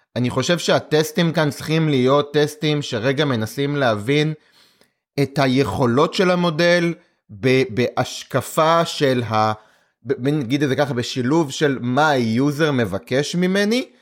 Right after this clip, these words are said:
למול מה ה-capabilities שלי, ואיפה אני גם מרים דגל אדום. כלומר, איפה אני בא ואומר, "רגע, זה מחוץ לסקופ של המסוגלות שלי,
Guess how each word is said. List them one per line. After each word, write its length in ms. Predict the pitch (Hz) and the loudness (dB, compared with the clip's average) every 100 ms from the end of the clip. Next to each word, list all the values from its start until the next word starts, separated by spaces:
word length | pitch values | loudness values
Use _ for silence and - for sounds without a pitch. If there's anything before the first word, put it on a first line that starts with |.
| _ _ - | _ _ -2
למול 360 | 117 151 196 | 0 2 2
מה 160 | 147 175 | 2 2
ה-capabilities 1200 | 208 - 180 - 135 104 143 175 196 185 156 123 | 0 0 -2 0 -4 0 0 2 0 0 -2 -2
שלי, 440 | 120 139 127 180 220 | -4 0 0 0 -2
ואיפה 460 | 147 147 170 - 190 | 0 0 0 0 0
אני 120 | 143 | 0
גם 160 | 123 | 0
מרים 300 | 117 120 147 110 95 | 0 0 0 -2 0
דגל 360 | 135 131 123 | 0 2 0
אדום. 300 | 107 127 98 - | 0 0 -2 -4
כלומר, 200 | 117 117 - - | -2 -2 -4 -8
איפה 180 | 143 190 | -4 -2
אני 100 | 160 | 0
בא 160 | 143 160 | 0 0
ואומר, 240 | 147 160 | 2 2
"רגע, 260 | 165 175 127 | 2 2 0
זה 140 | 131 | 0
מחוץ 360 | 180 156 202 208 | -2 0 -2 -2
לסקופ 500 | 160 - - 214 208 | -6 -6 -2 -2 -2
של 180 | - 165 | -2 -2
המסוגלות 800 | 135 - 135 113 113 147 247 - | -2 -6 -8 -4 -4 -4 -6 -8
שלי, 420 | - 170 110 | -4 -2 -2